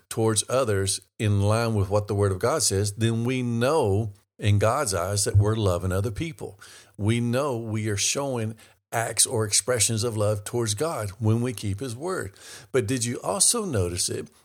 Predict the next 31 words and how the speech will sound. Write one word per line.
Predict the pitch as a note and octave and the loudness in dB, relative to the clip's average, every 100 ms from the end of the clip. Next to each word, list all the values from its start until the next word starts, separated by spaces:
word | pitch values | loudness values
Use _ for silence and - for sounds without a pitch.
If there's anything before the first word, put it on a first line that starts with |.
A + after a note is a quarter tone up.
| _ | _
that | C3 | 0
it | A#2+ | 2
goes | A#2 A2 F#2 | 2 0 0
right | G2 B2 F3 | 2 2 2
into, | F3 D3+ G#2 G#2 F#2 | -2 -2 -2 -2 -4
"For | - A2+ | -4 -4
everyone | B2 D3 D3+ D3 B2 | -2 -2 -4 -2 0
who's | A#2 G#2 | 0 0
been | G2+ G2 | 0 0
born | F#2 G#2+ D#3 | 2 0 0
of | D#3+ | -2
God | C#3 A#2 A2 | 0 0 0
overcomes | A#2+ G#2 G#2 A#2 A#2 | -2 -2 -2 -4 -4
the | - | -2
world, | G2+ G2+ G2 F#2+ - - - | 0 2 2 -2 -8 -20 -6
and | G#2+ G2+ | 0 4
this | B2 C3 | 4 2
is | A2 | 0
the | A#2 | -2
victory | G2+ G2+ A#2 G#2 | -2 -4 -4 -4
that | G#2+ G#2+ | -4 -2
overcomes | G2 F#2+ F#2+ F#2 F2 | -2 -2 -2 -4 -4
the | G#2+ | -2
world, | F#2+ F#2 G2 | 0 2 2
our | F#2 | -2
faith." | F2 C3+ G2 F#2 - _ _ _ _ _ _ _ - | -2 -2 -2 -4 -14 _ _ _ _ _ _ _ -4
So | - B2 | 0 0
love, | G2+ G#2+ E3+ F#3 A#2 B2 - - - | 0 2 2 2 0 -2 -6 -16 -10
talking | - A2+ A2+ | 0 0 0
about | C3 C#3+ C#3 | 0 2 0
love, | C#3 D#3+ E3+ B2 G#2+ | -2 -2 0 -2 -4